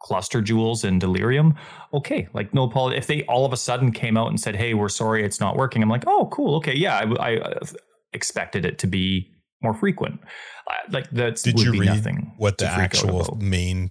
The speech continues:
Speaker 2: apology, though, was regarding?
Speaker 1: How long it took for the fixes to come out.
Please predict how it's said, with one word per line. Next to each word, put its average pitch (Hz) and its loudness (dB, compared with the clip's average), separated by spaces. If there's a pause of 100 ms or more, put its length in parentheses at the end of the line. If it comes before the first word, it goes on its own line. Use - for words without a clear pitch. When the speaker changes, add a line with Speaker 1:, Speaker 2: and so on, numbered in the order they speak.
(140)
Speaker 2:
apology, 95 0
though, 98 2
was 90 0
regarding? 85 -4 (680)
Speaker 1:
How 117 2
long 104 4
it - -8
took - -2
for 202 -4
the - -4
fixes - -6
to - -14
come - -10
out. - -8